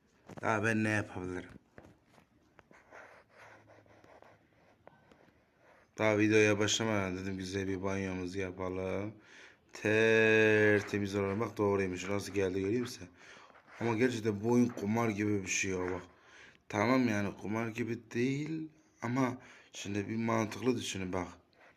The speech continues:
Geliyorsun. Bunu yeniyorsun. Löp yapıyorsun.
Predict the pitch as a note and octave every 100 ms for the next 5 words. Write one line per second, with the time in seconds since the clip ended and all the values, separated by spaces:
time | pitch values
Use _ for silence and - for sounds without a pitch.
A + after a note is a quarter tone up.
0 | _ - G#2 G#2+ A#2 B2 G#2+ - B2 B2
1 | _ _ _ _ _ _ _ _ - -
2 | - - A2+ C3 B2 B2+ B2 A#2+ A2+ G2+
3 | - F2 E2+ - - _ A2+ A#2+ C3 C3
4 | A#2+ A#2+ A2+ A2+ G2 -